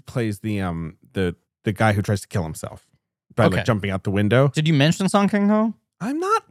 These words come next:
Speaker 1: at him yet.
Speaker 2: Well, I'm sorry for disrupting your
Speaker 1: Uh,
Speaker 2: narrative
Speaker 1: who
Speaker 2: order.
Speaker 1: I feel like Kim Tae-woo is best known as a big Hong Sang-soo guy.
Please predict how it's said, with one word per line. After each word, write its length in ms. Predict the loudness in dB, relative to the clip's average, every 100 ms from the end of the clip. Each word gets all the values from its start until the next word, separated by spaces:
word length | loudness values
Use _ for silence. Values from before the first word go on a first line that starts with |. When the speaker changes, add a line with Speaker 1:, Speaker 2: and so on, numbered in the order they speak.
| -4
Speaker 1:
at 220 | 0 0 0
him 320 | 0 2 4
yet. 200 | 2 2
Speaker 2:
Well, 320 | 2 0 0
I'm 140 | -4 -4
sorry 340 | -2 0 0
for 120 | -2
disrupting 420 | -4 0 0 0
your 100 | -2
Speaker 1:
Uh, 20 | 0
Speaker 2:
narrative 280 | 0 2
Speaker 1:
who 100 | 2
Speaker 2:
order. 160 | 2 0
Speaker 1:
I 40 |
feel 120 | 0 0
like 160 | -2
Kim 180 | -2 -4
Tae-woo 320 | -2 -2 0
is 160 | 0 -2
best 280 | -6 -6 -6
known 180 | -8
as 160 | -8 -10
a 180 | -8 -10 -2
big 320 | 2 2 0 -10
Hong 580 | -10 -6 -6 -6 -8 -12 _ _ _
Sang-soo 420 | -10 -10 -10 -16
guy. 300 | -14 -14 -14